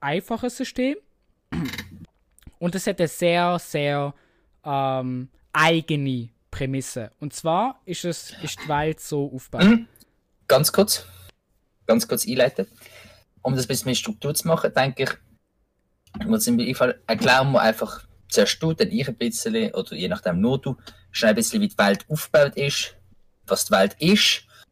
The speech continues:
Speaker 2: Und ich denke nachher so einfach ein bisschen, was wir gut finden an dieser Welt. Einfach so, damit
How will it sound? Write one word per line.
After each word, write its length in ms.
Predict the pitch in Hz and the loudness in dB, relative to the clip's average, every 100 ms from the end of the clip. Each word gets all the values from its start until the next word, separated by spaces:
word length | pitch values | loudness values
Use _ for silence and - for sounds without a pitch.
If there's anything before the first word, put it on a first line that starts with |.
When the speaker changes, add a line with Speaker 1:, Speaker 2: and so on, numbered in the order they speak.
| - | -6
Speaker 2:
Und 280 | - 131 131 | 0 0 0
ich 80 | 131 | 0
denke 340 | 143 139 - | 2 2 2
nachher 460 | 131 131 135 139 127 | 4 4 4 4 4
so 140 | - | 4
einfach 240 | 113 113 - | 2 2 -2
ein 60 | |
bisschen, 400 | 110 107 - 104 | -4 -2 0 0
was 240 | 98 98 - | 2 2 4
wir 160 | 101 101 | 4 4
gut 260 | 95 95 | 0 -4
finden 240 | - 92 87 | -2 -2 0
an 100 | 80 | 0
dieser 240 | 82 76 | 0 0
Welt. 280 | 67 - - | -2 -4 -10
Einfach 200 | - - | -10 -8
so, 120 | - | -6
damit 240 | 92 92 | -4 -6